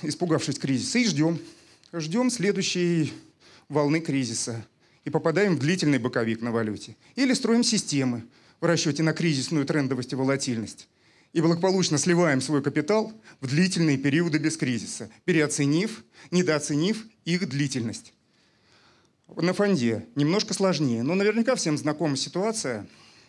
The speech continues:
когда люди, рынок вверх, вверх, вверх, а люди вниз, вниз, вниз, вниз. И благополучно сливают свой капитал, упоротые шортисты. Именно в этой особенности, в данном случае их памяти,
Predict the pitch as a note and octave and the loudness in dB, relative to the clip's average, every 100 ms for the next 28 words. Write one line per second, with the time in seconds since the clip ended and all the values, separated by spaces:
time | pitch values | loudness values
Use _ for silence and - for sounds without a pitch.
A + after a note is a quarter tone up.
0 | _ _ _ _ D#3 C#3 C#3 C#3 A#2+ - | _ _ _ _ -4 0 2 2 0 -6
1 | - E3 G#3 A3+ - A#3+ E3+ E3+ D3 D#3+ | -8 -2 0 0 -4 -2 2 2 2 2
2 | G3 D#3+ D#3+ - A#3+ A3+ - D#3 C#3+ A#2+ | 2 2 0 2 0 2 0 0 0 2
3 | G3+ - D#3+ F#3+ - D#3 E3 C#3 B2 - | 2 2 2 0 2 0 0 0 0 -2
4 | - - - D#3+ E3+ F#3 G#3+ A#3 D3+ D#3+ | -12 -14 -6 -2 -2 0 -2 -2 -4 -2
5 | G3 F#3 E3+ F3+ - F3 C#3+ A#2 D3 G3+ | 0 0 -2 -4 -4 -2 -2 -2 -2 -2
6 | F#3 F3 D3 F3+ - C3 - A#2+ _ _ | 0 -2 0 -2 -4 -10 -12 -18 _ _
7 | _ _ _ _ _ - G3 G#3 G3 F3 | _ _ _ _ _ -6 -2 0 0 2
8 | G#3 D#3 B2+ B2 - D3+ B2 A2 - B2 | 2 2 2 2 2 2 2 -2 -4 -8
9 | - - C3+ F3 D#3 C3+ E3+ D3 D3+ C#3+ | -10 -8 0 2 2 0 0 0 0 -2
10 | - F#3 E3+ - G3+ A3+ F#3+ - G#2 | 0 0 -2 0 0 2 -2 -6 -12